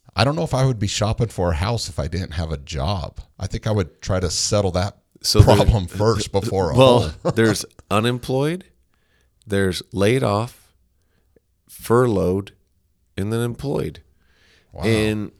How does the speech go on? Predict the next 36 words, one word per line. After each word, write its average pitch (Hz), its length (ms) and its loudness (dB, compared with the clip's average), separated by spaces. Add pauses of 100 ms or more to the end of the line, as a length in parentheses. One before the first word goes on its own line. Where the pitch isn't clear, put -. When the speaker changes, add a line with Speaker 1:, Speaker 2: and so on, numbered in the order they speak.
Speaker 2:
and 101 180 -4
so 113 200 2
a - 20 2
lot 107 240 2
of 135 100 -6
times 107 300 -4
if 95 180 -8
you're 110 160 0
furloughed, 123 880 -2 (380)
you 101 140 -4
Speaker 1:
Yeah. 80 100 -4
Speaker 2:
technically 110 500 -4
still 101 260 -2
have 95 260 -2 (140)
a 110 200 0
job 90 480 -4 (880)
and 98 200 -2
you're 101 120 -2
making 98 540 -4 (100)
some 131 380 0
money, 95 500 -4 (540)
but 101 320 0 (220)
the 101 120 -4
banks 98 380 -4
do, 92 160 -6
will 110 360 -2
not 98 480 -6
give 95 200 -4
you 92 160 -2
a - 20 -2
loan 87 480 -6 (380)
based 90 260 -2
on 90 160 -4
your 87 100 -6
furlough 87 520 -6
income. 82 460 -12